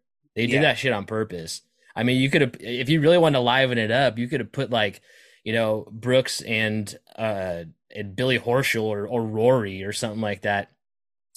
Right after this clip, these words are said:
Speaker 1: on there, wh-, which would have been pretty interesting. Even though
Speaker 2: Hey.
Speaker 1: Br-, Brooksy and
Speaker 2: Needle
Speaker 1: Rory
Speaker 2: mover Billy Horschel. <laughs>
Speaker 1: Well, well,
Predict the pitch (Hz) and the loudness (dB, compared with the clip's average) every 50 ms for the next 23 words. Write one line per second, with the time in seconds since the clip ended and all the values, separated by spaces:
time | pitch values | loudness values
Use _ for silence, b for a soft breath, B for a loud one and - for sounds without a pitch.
0 | - - - 123 120 117 117 113 110 104 101 95 - - 120 120 117 101 123 120 | -12 -4 -2 0 2 2 2 2 2 2 0 0 -4 -6 -4 -4 -4 -2 -4 -6
1 | - - 127 117 107 113 113 110 110 104 98 - _ _ _ _ _ _ _ - | -4 -2 -2 -2 -2 -2 -2 -4 -4 -6 -8 -10 _ _ _ _ _ _ _ -2
2 | - 139 123 117 120 120 - - 110 - - 127 139 156 160 165 165 160 151 147 | 0 0 2 2 0 0 -2 -4 -6 -4 -4 0 2 4 4 6 6 6 4 4
3 | 107 98 98 - _ - - - 131 120 147 151 156 - 135 139 151 170 165 - | 2 -2 -8 -12 _ -14 -14 -10 -6 0 2 2 2 0 0 2 2 2 2 0
4 | - - 170 180 185 196 196 196 190 175 185 185 190 185 180 180 170 185 180 180 | 0 2 4 6 6 8 8 6 8 8 8 8 8 6 4 4 4 4 4 6
5 | 170 165 165 - 196 202 196 185 - 196 202 185 180 175 - - _ - - - | 4 4 4 4 6 6 6 4 4 4 4 4 4 2 0 -6 _ -14 -14 -12
6 | - - 208 208 208 220 240 226 226 233 226 202 | -4 0 2 6 6 6 6 6 6 4 4 4